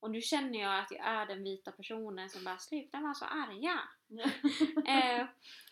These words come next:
Speaker 1: men jag har lite svårt för det.
Speaker 2: Okej.
Speaker 1: Och det, det vet jag att jag har svårt för, eh, i deras poddar också.
Speaker 2: Mm.
Speaker 1: Jag har bara lyssnat lite, men jag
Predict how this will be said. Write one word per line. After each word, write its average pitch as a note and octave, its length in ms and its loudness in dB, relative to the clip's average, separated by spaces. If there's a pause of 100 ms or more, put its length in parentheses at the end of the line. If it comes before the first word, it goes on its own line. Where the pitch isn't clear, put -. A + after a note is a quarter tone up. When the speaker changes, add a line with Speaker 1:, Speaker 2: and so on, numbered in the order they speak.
(120)
Speaker 1:
men A#3+ 680 4 (280)
jag B3+ 340 4
har B3+ 220 0
lite G3+ 300 -6
svårt D#4 420 -2
för - 120 -8
det. - 180 -4 (140)
Speaker 2:
Okej. C4+ 220 0
Speaker 1:
Och A#3+ 40 -2 (100)
det, A#3+ 420 4
det A#3 60 -4
vet A#3+ 220 -2
jag G3 80 -4
att G3 80 -6
jag G3+ 80 -6
har G3 60 -8
svårt F#3+ 280 -14
för, F#3 320 -4 (680)
eh, F#3 540 -8 (180)
i G#3 240 -6
deras G3 380 -4
poddar A3+ 400 -4
också. A3+ 240 -6
Speaker 2:
Mm. C#4 420 0
Speaker 1:
Jag A3 60 6
har A3 80 4
bara G#3 120 4
lyssnat G3+ 320 -6
lite, G3+ 320 -6
men G#3+ 120 -6
jag A3 140 0